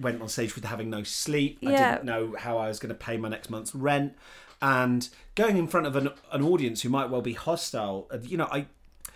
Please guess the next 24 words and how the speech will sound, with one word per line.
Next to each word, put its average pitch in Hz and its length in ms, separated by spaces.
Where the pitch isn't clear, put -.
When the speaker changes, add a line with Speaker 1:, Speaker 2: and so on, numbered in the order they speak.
Speaker 1:
but 214 120
there 196 80
was 165 100
something 220 280
that 196 100
was 180 100
always 170 240
the 165 100
same 190 540
about 78 300
Speaker 2:
Yeah. 208 220
Speaker 1:
it - 40
as 117 100
well, 127 300
wherever 135 520
Speaker 2:
Yeah, 131 60
I 123 60
Speaker 1:
I - 40
went. 135 260
Speaker 2:
understand 151 160
that. - 440
Speaker 1:
And 139 220
it 151 240
felt 165 480